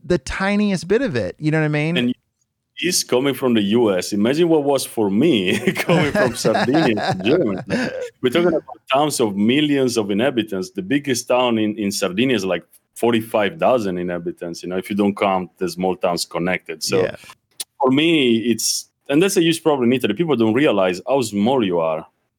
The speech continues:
Speaker 1: Yeah.
Speaker 2: It's the same thing when you are, like, flying in on a plane and you look down the mirror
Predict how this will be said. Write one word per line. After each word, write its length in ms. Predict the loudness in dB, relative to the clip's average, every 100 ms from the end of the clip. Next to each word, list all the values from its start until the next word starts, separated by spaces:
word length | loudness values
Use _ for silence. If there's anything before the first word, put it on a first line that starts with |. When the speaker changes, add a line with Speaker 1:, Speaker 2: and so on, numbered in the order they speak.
| _ _ _
Speaker 1:
Yeah. 180 | -10 -4
Speaker 2:
It's 80 | 0
the 80 | 2
same 220 | 2 2
thing 160 | 2
when 160 | 2 2
you 120 | 2
are, 80 | 2
like, 260 | 2 0 -2
flying 400 | -2 0 0 0
in 100 | 0
on 160 | 0 -2
a 40 |
plane 540 | -2 -2 0 0 -2 -6 _ _ _
and 120 | 2
you 100 | 4
look 420 | 4 4 2 0 -2
down 260 | 0 2
the 100 | 0
mirror 500 | 2 2 2 2 0